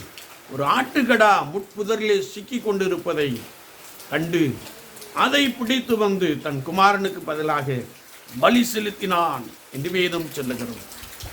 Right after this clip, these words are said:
என்னை கேட்டுக்கொண்டு இருக்கிறேன் அன்பு சகோதரனே, சகோதரியே, ஆபிரகாம் கிரியையினாலே விசுவாசத்தை காண்பித்து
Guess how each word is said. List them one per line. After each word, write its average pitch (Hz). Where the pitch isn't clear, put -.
என்னை 220
கேட்டுக்கொண்டு 330
இருக்கிறேன் 262
அன்பு 254
சகோதரனே, 226
சகோதரியே, 196
ஆபிரகாம் 294
கிரியையினாலே 254
விசுவாசத்தை 294
காண்பித்து 220